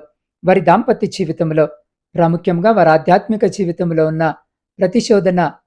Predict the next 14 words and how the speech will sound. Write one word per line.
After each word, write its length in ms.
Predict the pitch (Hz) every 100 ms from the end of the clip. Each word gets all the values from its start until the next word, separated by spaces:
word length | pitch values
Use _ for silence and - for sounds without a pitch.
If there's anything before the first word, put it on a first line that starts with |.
| _ _
ఆయాసము, 560 | 175 202 214 208 180 165 143
దుఃఖము, 360 | 202 - 202 175 156
లేమి, 280 | 208 220 196 - _ _ _ _
ప్రతి 200 | 202 196 190
అంధకార 360 | 214 254 226 208
సంబంధమైన 560 | 190 175 175 165 160 156
శక్తులన్నిటినీ 840 | 180 185 185 185 233 247 240 208 180 _ _ _ _ -
మీ 80 | 175 190
పరిశుద్ధ 340 | - - 165
నామమున 520 | 180 165 165 156 151 147 _ _ - 151
లయపరిచి, 480 | 151 170 160 - - _ _ _ _ 202
మీ 100 | 202 196
ఆకాశపు 580 | 220 233 277 240 240 180 - _ _ _ _
వాక్యములను 560 | 170 196 202 196 175